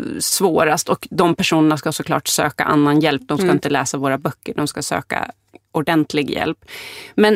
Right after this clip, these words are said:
Speaker 1: men den tycker jag är en väldigt bra påminnelse för alla oss som också kanske ibland går och gnäller lite för mycket eller mår lite dåligt då och då, känner att jag, jag,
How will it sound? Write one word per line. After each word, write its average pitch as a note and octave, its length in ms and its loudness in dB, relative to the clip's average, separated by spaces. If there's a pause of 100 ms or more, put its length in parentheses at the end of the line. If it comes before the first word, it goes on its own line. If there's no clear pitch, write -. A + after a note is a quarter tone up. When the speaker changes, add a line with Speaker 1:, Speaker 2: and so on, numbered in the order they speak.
Speaker 1:
men G#3 280 6
den G3+ 240 4
tycker - 220 0
jag F#3 40 4
är - 20 2
en F3+ 40 2
väldigt F3+ 300 0
bra F3 140 0
påminnelse D#3+ 680 2
för F3+ 100 0
alla E3+ 260 4
oss E3 140 0
som - 240 -2 (140)
också - 440 -2
kanske A#3 260 2
ibland F3 280 4
går E3+ 120 6
och E3 100 2
gnäller G3 420 6
lite E3 320 2
för F3+ 120 4
mycket D#3+ 420 2
eller D4 140 6
mår C#4 260 8
lite B3+ 360 2 (760)
dåligt C4 500 4
då A3+ 140 8
och G#3+ 100 6
då, G3+ 160 4
känner G3+ 320 4
att - 120 -6
jag, - 200 -2
jag, - 260 -2